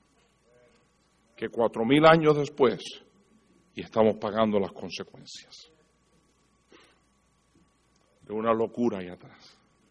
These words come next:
Y miles de miles de personas han sufrido por miles de años por una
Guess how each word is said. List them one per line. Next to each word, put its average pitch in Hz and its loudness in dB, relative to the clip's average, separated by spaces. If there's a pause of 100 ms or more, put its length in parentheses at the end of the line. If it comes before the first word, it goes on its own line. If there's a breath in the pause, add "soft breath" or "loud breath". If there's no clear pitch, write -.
(1200)
Y 117 -14
miles 135 8
de 113 -12
miles 143 10
de 117 -4
personas 139 0
han 131 4
sufrido 135 4
por 113 -2
miles 151 2
de 139 2
años 196 -2 (1160)
por 95 -12
una 117 0